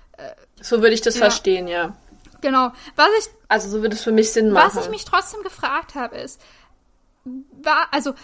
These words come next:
Speaker 1: hat Tony nicht irgendwelche Sicherheitsvorkehrungen oder sowas eingebaut, dass nicht jeder Hans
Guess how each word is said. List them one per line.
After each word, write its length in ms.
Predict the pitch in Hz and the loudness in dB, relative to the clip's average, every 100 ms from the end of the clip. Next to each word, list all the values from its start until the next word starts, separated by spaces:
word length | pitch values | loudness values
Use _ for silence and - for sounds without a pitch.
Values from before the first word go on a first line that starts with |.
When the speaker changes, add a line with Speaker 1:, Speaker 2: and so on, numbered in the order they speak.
| _ _ - | _ _ -14
Speaker 1:
hat 240 | - 311 - | -2 -2 -2
Tony 400 | - 277 370 392 | -4 -4 -4 -6
nicht 260 | 359 294 - - | -4 -4 -4 -2
irgendwelche 680 | 339 453 427 381 320 - 233 | -2 -2 -4 -4 -4 -8 -10
Sicherheitsvorkehrungen 1400 | - 339 403 392 349 - 339 - 330 320 320 311 302 | -8 -8 -4 -4 -4 -10 -12 -10 -8 -4 -2 -4 -6
oder 240 | 294 302 285 | -6 -6 -6
sowas 340 | 294 302 - - | -4 -4 -4 -6
eingebaut, 640 | 240 302 294 - 262 311 - | -6 -8 -6 -2 -2 -2 -6
dass 180 | 254 - | -6 -4
nicht 220 | 254 254 | -4 -6
jeder 760 | 247 - 254 320 339 - - | -14 -6 -6 -4 -6 -6 -6
Hans 520 | 220 240 403 - - | -4 -4 -6 -10 -12